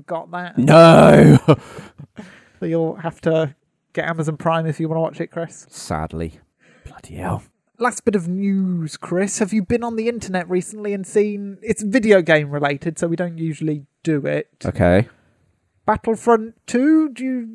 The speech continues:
Speaker 1: know what's been going on with that shitstorm?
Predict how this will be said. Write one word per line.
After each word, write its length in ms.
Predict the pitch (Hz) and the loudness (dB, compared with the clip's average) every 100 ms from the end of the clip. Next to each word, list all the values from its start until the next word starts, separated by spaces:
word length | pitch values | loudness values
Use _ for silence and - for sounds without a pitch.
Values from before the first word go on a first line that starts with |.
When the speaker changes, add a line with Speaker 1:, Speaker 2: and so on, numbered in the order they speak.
| 254 | -20
Speaker 1:
know 280 | 254 247 247 | -10 -4 -2
what's 320 | 247 240 - | -2 -4 -4
been 320 | 254 240 233 | -6 -6 -10
going 340 | 220 240 233 233 | -6 -4 -2 -4
on 160 | 240 | -6
with 160 | 233 - | -6 -4
that 240 | 247 240 _ - | -6 -6 _ -20
shitstorm? 720 | - 226 - - 233 240 247 | -4 -4 -4 -4 -2 0 -2